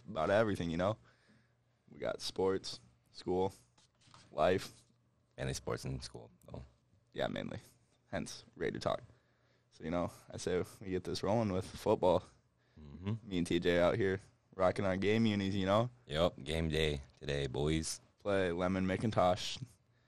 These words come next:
Speaker 2: Are they even good this year? No, they lost twelve seniors, huh?
Speaker 1: Yeah, l-, pff, can't look over anyone, though, you know?
Speaker 2: I mean, I was watching game film, like, like, five thirty this morning. They look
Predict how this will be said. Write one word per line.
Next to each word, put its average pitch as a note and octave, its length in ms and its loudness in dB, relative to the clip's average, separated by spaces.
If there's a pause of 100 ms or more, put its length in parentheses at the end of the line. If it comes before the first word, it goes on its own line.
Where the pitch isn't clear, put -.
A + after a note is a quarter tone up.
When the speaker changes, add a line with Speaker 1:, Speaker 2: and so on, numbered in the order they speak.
(300)
Speaker 2:
Are C#2 60 -2
they F2+ 60 2
even A2+ 120 4
good D2+ 140 0
this E2+ 160 -6
year? F2+ 80 -8 (120)
No, D#2+ 140 2
they E2+ 80 4
lost G2+ 200 6
twelve D2+ 160 0
seniors, B1+ 260 -2
huh? - 80 -4
Speaker 1:
Yeah, B1+ 100 4
l-, D#2 400 -2
pff, - 300 -8 (160)
can't F2 200 0
look - 120 -2
over F#2+ 160 2
anyone, F#2 320 0
though, F2+ 140 -2
you F#2+ 100 -4
know? F#2+ 180 -2 (100)
Speaker 2:
I - 60 -4
mean, D#2 80 2
I D#2+ 40 6
was F2 80 6
watching F2 220 6
game C#2 380 -2
film, C2+ 260 -4
like, A#1+ 160 -4 (840)
like, - 240 -4
five - 220 0
thirty B1+ 200 -2
this C#2 140 -4
morning. C#2+ 240 0
They C2 100 -4
look - 140 -4